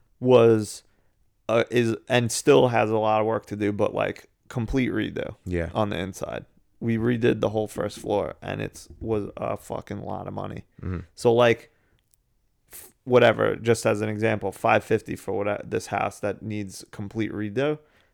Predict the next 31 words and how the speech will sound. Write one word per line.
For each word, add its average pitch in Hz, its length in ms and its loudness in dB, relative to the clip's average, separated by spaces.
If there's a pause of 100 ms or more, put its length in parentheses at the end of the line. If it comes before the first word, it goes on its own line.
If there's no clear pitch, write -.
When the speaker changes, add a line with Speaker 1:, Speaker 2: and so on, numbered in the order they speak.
(180)
Speaker 1:
it's - 100 -12
at, 165 120 -2
like, 160 220 0
in 151 60 2
another 147 400 4
hundred 127 400 -4 (200)
thousand 135 400 4
Speaker 2:
Yeah. 143 80 6
Speaker 1:
that 113 160 2
you, 117 280 -2 (100)
that 117 240 2
you 117 100 -6
gotta 110 600 2 (180)
pay 117 260 4
for - 140 -8
this. - 420 -10
Speaker 2:
Yeah, - 120 0
Speaker 1:
And 110 80 0
it's 87 100 -2
Speaker 2:
I'm - 60 -2
not 147 80 2
Speaker 1:
gonna, 107 80 0
Speaker 2:
doing 131 220 4
that. 78 240 -6
Speaker 1:
no, 104 120 -4
Speaker 2:
I'm - 140 -6
Speaker 1:
it 85 40 0
Speaker 2:
not 101 240 2
doing 87 200 2
Speaker 1:
stinks. - 180 -8
Speaker 2:
that. - 40 -20